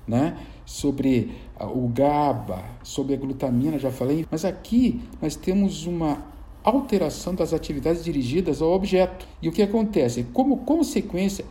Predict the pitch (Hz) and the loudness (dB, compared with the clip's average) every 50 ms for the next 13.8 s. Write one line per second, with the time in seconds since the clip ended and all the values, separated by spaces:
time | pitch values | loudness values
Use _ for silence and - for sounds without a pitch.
0 | - - - - - - - 147 185 - - 254 - - - 202 196 196 - 123 | -12 -12 -12 -12 -12 -6 -4 -4 -2 -2 -2 -4 -2 -2 0 2 2 2 2 0
1 | 110 98 92 92 - 117 113 107 101 104 - 127 120 - 175 196 - 269 262 269 | 0 -2 -4 -4 -4 -2 -2 -2 -4 -4 -4 -6 -4 -4 -6 -4 -2 -4 -4 -2
2 | - 233 247 269 262 - 277 277 240 226 196 - - - - - - - - - | -2 -2 -2 -2 -2 -2 0 0 0 0 -2 -4 -6 -10 -16 -18 -18 -18 -16 -14
3 | - - 123 123 120 - 131 120 135 135 - 147 147 156 156 151 156 156 170 170 | -6 -2 0 0 0 2 2 2 2 2 0 -2 0 0 0 0 0 -2 -2 -2
4 | 170 - 226 202 - - - - 165 143 110 92 - - - - 160 151 127 147 | -2 -2 -2 -2 -2 -4 -4 -2 0 0 0 -2 -6 -6 -2 0 2 2 2 2
5 | 156 143 - - 107 90 - - - - - - - 139 135 151 156 147 - - | 2 2 0 0 -4 -8 -10 -12 -16 -10 -6 -2 0 2 4 4 4 2 0 0
6 | 151 156 175 185 208 208 214 - - - - 135 120 - - - 160 165 - 202 | 2 2 2 2 2 0 -2 -6 -8 -6 -4 -4 -4 -2 -2 -2 -2 -2 -2 -2
7 | 196 202 - - - - - 185 190 - - - - 196 202 208 208 202 196 196 | -4 -4 -6 -10 -12 -8 -6 -6 -6 -6 -8 -4 0 0 0 0 0 -2 -2 -4
8 | - - - - - - - - - - - - - - 202 196 220 254 262 254 | -4 -8 -12 -18 -20 -20 -20 -20 -20 -20 -20 -20 -8 -2 0 2 2 2 2 0
9 | 247 233 233 226 233 226 202 214 202 175 160 156 143 120 104 95 92 85 - - | 0 2 2 2 2 2 2 2 4 4 4 4 4 4 2 0 -4 -8 -10 -12
10 | - - - - - 175 175 - 196 - - 175 156 156 160 156 160 151 - - | -18 -20 -6 -2 -2 -2 -2 -2 -6 -2 -2 -2 0 0 -2 -2 -2 -2 -2 -4
11 | 143 - 151 143 151 139 - - 165 165 - - - 190 180 185 - - 165 156 | 0 0 0 0 0 -2 -2 -2 -4 -4 -6 -6 -4 -4 -4 -4 -6 -8 -2 2
12 | 147 156 160 160 170 196 202 208 190 156 147 127 113 - - - - - - - | 4 6 8 8 8 8 6 6 4 4 4 4 2 0 -4 -10 -16 -20 -20 -20
13 | - - - - - - - - 120 120 - 139 147 175 190 190 | -20 -20 -20 -20 -20 -18 -14 -14 -14 -2 2 2 4 4 2 0